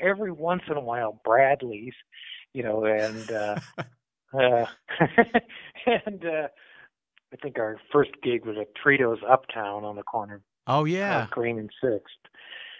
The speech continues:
Speaker 1: And, uh, but yeah, I mean, um, I'd either go see people. I mean, I was probably more, more, I was always probably more playing than, than going out to see people,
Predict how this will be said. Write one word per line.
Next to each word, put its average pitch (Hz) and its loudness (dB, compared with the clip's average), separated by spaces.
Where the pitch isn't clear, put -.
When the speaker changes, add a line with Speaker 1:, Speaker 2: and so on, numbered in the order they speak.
Speaker 1:
And, 110 -8
uh, 104 -4
but 131 6
yeah, 208 10
I 180 8
mean, 180 0
um, 135 -6
I'd 170 6
either 160 2
go 135 -2
see 214 -2
people. 147 0
I 156 0
mean, 160 2
I 156 4
was 165 0
probably 214 4
more, 143 -2
more, 151 0
I 143 2
was 139 -4
always 143 -4
probably 135 -4
more 127 0
playing 120 0
than, 104 -6
than 117 -4
going 110 0
out 110 0
to 104 -2
see 110 2
people, 101 0